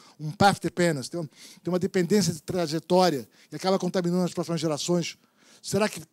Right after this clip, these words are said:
contamina também pro bem? E ao cuidar das gerações atuais tem impacto no futuro?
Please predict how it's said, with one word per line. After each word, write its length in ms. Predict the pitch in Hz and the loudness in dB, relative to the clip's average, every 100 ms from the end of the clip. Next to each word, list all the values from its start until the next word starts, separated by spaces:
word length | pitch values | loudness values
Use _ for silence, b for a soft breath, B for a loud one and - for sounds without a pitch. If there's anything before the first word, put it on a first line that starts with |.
| - - | -20 -12
contamina 400 | - 185 175 190 | -6 -2 2 2
também 160 | 180 175 | 4 2
pro 160 | - 139 | 2 2
bem? 260 | 185 156 - B B B | 2 2 -6 B B B
E 60 | 160 | 4
ao 100 | 180 | 4
cuidar 360 | 180 170 190 | 4 2 2
das 140 | 170 160 | 2 0
gerações 360 | 170 151 170 | -2 0 -2
atuais 400 | 156 156 165 165 | -4 0 0 0
tem 100 | - | -4
impacto 340 | 143 165 156 143 | -4 -4 -6 -10
no 60 | |
futuro? 480 | 135 131 175 175 120 | -14 -6 4 4 2